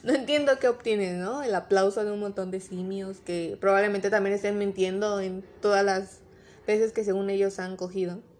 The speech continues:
Am, entonces, o sea, no entiendo cuál es el punto.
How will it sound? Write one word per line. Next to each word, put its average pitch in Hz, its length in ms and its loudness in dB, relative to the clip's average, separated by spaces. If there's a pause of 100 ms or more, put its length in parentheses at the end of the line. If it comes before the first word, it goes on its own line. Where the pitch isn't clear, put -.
(1160)
Am, 202 680 2 (1120)
entonces, 240 760 0
o 214 140 -2
sea, 202 160 0
no 202 340 -2
entiendo 233 840 -4
cuál 202 220 -2
es 220 120 -8
el 190 120 -4
punto. 175 480 -10